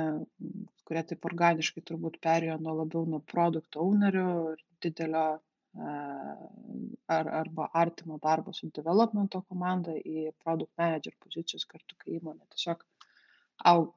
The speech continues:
E, jo, tai čia taip, o Lietuvoj esam irgi praktiškai nuo,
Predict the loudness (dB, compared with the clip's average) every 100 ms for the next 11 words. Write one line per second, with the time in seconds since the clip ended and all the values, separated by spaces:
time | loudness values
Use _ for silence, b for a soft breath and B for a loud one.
0 | _ _ _ _ -20 _ _ _ _ -4
1 | -2 -4 -8 -10 -8 -6 -8 _ -20 _
2 | -12 -12 -16 _ _ _ _ -2 -2 -2
3 | 0 0 0 6 8 8 6 6 6 6
4 | 6 6 4 0 _ _ -8 -6 -8 -2
5 | 2 4 6